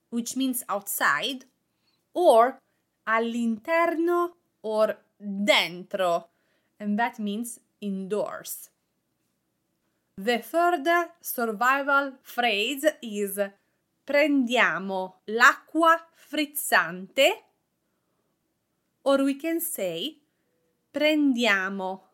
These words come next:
l'acqua naturale". L'acqua frizzante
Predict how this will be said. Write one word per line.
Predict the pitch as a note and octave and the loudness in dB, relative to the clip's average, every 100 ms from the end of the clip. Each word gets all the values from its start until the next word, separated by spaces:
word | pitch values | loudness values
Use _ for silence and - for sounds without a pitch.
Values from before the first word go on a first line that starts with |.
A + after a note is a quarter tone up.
| _ _ _ | _ _ _
l'acqua | C4 D#4 E4 - - E4 E4 F4 _ _ | -2 4 4 2 -4 2 2 2 _ _
naturale". | B3 B3+ B3 B3+ G#3 E3 E3 D#3+ E3 E3+ _ _ _ _ _ _ _ - | -4 -2 -2 -2 0 0 -4 -6 -8 -10 _ _ _ _ _ _ _ -6
L'acqua | A#3 C4+ E4+ - - D#4 | 4 8 8 4 0 0
frizzante | - B3+ A#3 - D#4 D4 D4 D4 E4+ G#4 | 0 -10 -10 -4 0 2 0 -2 -6 -8